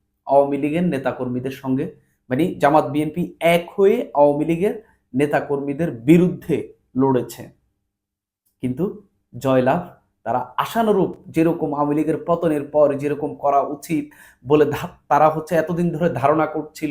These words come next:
এতদিন ধরে বিভিন্ন জন বাজনা বাজাচ্ছিল যে হচ্ছে নির্বাচনে এলে আওয়ামী লীগ পাত্তাই পাবে না, সেই আওয়ামী লীগের কাছে এক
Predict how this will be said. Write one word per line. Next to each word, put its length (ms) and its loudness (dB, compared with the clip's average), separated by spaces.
এতদিন 380 -2
ধরে 180 2
বিভিন্ন 420 -2
জন 220 -4
বাজনা 320 0
বাজাচ্ছিল 540 -4
যে 120 -2
হচ্ছে 340 0
নির্বাচনে 580 0
এলে 220 2
আওয়ামী 380 0
লীগ 160 -2
পাত্তাই 480 2
পাবে 240 2
না, 120 -4
সেই 240 0
আওয়ামী 280 2
লীগের 280 -2
কাছে 280 -6
এক 160 -4